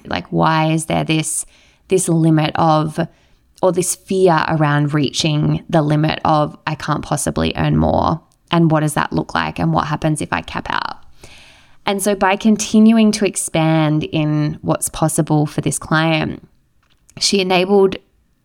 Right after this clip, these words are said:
her mindset, like, basically going into every single launch that she was doing, going, "I fully and completely trust that I can hold more, and I'm totally safe and detached if that's not my truth." And so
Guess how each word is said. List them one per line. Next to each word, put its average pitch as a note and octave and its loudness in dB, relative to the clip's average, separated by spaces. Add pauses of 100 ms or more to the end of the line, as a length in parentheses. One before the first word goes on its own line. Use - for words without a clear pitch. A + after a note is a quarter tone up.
(200)
her E3 0
mindset, D#3+ 0
like, - -2
basically G3+ 0
going D#3 0
into D#3+ 0
every E3 -2
single D#3+ 2
launch D3+ 2
that - -6
she - 0
was D#3 0
doing, G#3 4
going, D#3+ 0 (500)
"I F#3+ -4
fully G3+ 0
and F#3 -2
completely - -2
trust D#3 -4
that D#3+ -2
I D#3+ 0
can E3 -2
hold D#3 0
more, D#3 2
and E3 0
I'm D#3 2
totally D#3 0
safe D3+ -2
and D#3 -2
detached - -8
if - -10
that's - -6
not - -4
my - -4
truth." - -4 (800)
And G3 0
so F3+ 0